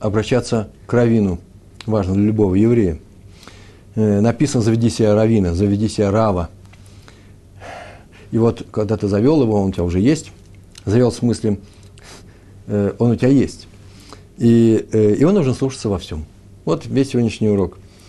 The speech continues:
Э, тема настолько важная, что если бы я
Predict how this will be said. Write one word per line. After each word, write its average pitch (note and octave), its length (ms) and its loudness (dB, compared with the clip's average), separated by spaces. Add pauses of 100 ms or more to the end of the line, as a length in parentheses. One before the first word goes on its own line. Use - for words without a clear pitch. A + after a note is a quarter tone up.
(200)
Э, G#2+ 160 2
тема B2 340 2 (100)
настолько A#2+ 600 0
важная, A#2+ 560 0 (420)
что - 200 -4
если C3+ 360 0
бы A#2+ 120 0
я B2 280 0